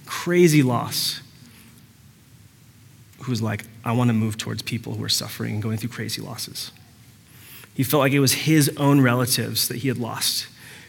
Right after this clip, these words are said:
And so the campaign to help people, you know when it started? Christmas Day. Can you imagine a more inconvenient time of the year to go say, "Family, I need to go do this," than Christmas?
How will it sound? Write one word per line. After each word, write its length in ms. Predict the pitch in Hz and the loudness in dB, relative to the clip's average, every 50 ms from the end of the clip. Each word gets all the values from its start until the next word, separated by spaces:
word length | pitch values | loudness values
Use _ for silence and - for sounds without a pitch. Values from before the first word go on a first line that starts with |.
| - - - - - - - | -20 -20 -20 -20 -14 -2 0
And 100 | 139 127 | 2 4
so 240 | - - 160 143 135 | 6 6 6 6 4
the 140 | 123 127 120 | 2 0 -2
campaign 920 | - - 160 165 156 143 135 123 120 120 127 143 170 190 - - - - | -2 0 2 4 4 4 2 2 2 4 4 4 4 2 -2 -6 -2 2
to 100 | - 131 | 2 4
help 200 | 139 135 - - | 4 2 2 2
people, 400 | 170 165 165 180 170 170 - - - - - - - | 0 0 2 2 2 2 0 -2 -6 -14 -20 -6 0
you 120 | 135 151 | 2 4
know 100 | 156 147 | 6 6
when 120 | 156 170 156 | 6 4 4
it 80 | 120 | 2
started? 460 | - - - 123 131 156 175 190 220 - - - - - - - - - - - - - - - - - | 2 0 0 0 2 2 2 0 0 -2 -8 -14 -18 -20 -20 -20 -20 -20 -20 -20 -20 -20 -20 -20 -20 -6
Christmas 360 | - - 147 - - 143 113 | 0 0 2 2 2 2 0
Day. 300 | 110 123 127 127 113 - - - - - - - - - - - - - - - - - - - - - - - - - | 2 0 0 0 -2 -4 -10 -16 -20 -20 -20 -20 -20 -20 -20 -20 -20 -20 -20 -20 -20 -20 -20 -20 -20 -20 -20 -20 -16 -6
Can 120 | - 143 139 | 0 4 6
you 60 | 156 | 8
imagine 280 | 156 156 160 160 160 151 | 8 8 8 8 8 8
a 40 | |
more 180 | 147 143 151 - | 8 6 6 6
inconvenient 720 | 139 143 135 - 151 143 123 120 135 135 139 143 143 - | 4 2 4 6 6 6 6 6 6 6 6 6 6 4
time 540 | - 135 123 120 123 170 165 151 151 151 - | 0 0 2 6 8 8 8 8 4 0 -2
of 140 | 143 127 120 | -2 0 0
the 80 | 123 117 | 0 0
year 420 | 113 117 123 127 131 160 180 175 - - - - - - | 2 2 2 2 2 2 0 -2 -6 -12 -18 -20 -6 -2
to 100 | 139 131 | -2 0
go 480 | 120 123 123 123 120 127 135 156 185 - - - - - - - - - - - - - - - - - - - - - - - - - - - | 0 2 2 2 2 2 0 0 -2 -6 -10 -18 -20 -20 -20 -20 -20 -20 -20 -20 -20 -20 -20 -20 -20 -20 -20 -20 -20 -20 -20 -20 -20 -20 -10 -6
say, 240 | - - 139 131 123 | 0 2 4 4 4
"Family, 640 | 113 - - 139 139 139 139 139 139 139 147 - - - 135 | 4 4 4 6 6 6 6 6 4 4 2 -4 -6 0 2
I 80 | 135 | 4
need 160 | 131 131 120 | 4 4 2
to 80 | - 123 | 2 0
go 160 | 120 123 120 | 0 0 -2
do 180 | 120 120 117 113 | 0 -2 -2 -2
this," 460 | 107 123 143 175 - - - - - - - - - - - | 0 0 0 0 -2 -4 -6 -6 -10 -14 -20 -20 -20 -10 -6
than 100 | 131 123 | -6 -6
Christmas? 560 | - - 135 - - 151 185 190 - - - | -4 -2 -2 -2 -2 -2 -2 -4 -4 -6 -8